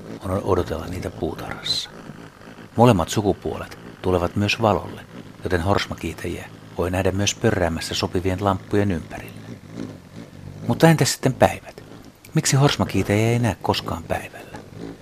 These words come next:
Se on suorastaan hämmästyttävää, että näin kookas ja yleinen laji voi piilotella koko valoisen ajan.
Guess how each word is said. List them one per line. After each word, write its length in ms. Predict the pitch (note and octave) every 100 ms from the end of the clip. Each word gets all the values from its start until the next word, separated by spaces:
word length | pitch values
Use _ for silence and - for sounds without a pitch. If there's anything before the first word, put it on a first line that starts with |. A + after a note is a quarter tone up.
| - - -
Se 100 | D#3
on 80 | B2
suorastaan 460 | A#2+ G2+ - G2
hämmästyttävää, 920 | G2+ G#2 D#2+ - - - - - - - - -
että 200 | - F2+
näin 240 | G2+ G2
kookas 460 | E2+ G2 E2+ E2 - - -
ja 60 | F#2
yleinen 380 | F#2+ F2 E2+ F2+
laji 300 | E2+ - - -
voi 120 | G2+
piilotella 500 | G#2 A#2 F#2 - F2 -
koko 260 | F2+ F#2+
valoisen 420 | F#2 F2+ E2+ F#2+ D#2+
ajan. 240 | -